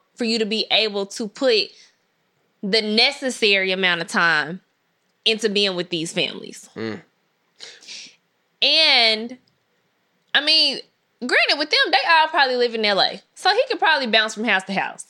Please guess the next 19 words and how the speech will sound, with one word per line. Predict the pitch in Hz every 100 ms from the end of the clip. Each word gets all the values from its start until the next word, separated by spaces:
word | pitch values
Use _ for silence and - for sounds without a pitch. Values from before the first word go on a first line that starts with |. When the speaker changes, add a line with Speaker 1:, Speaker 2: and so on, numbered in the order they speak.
| -
Speaker 2:
Right | 214 247
on. | 254
Speaker 1:
You | 302
know |
what | 294 294
I'm |
Speaker 2:
Right. | 285 311
Speaker 1:
saying? | 302
But | 302 320
Speaker 2:
Easy | 277 294 247 214
for | 196 185 156 120
him | 113
to | 131
hop, | 156 214 -
skip, | - - 208
and | 196
a | -
Speaker 1:
uh, |
Speaker 2:
jump. | 156 160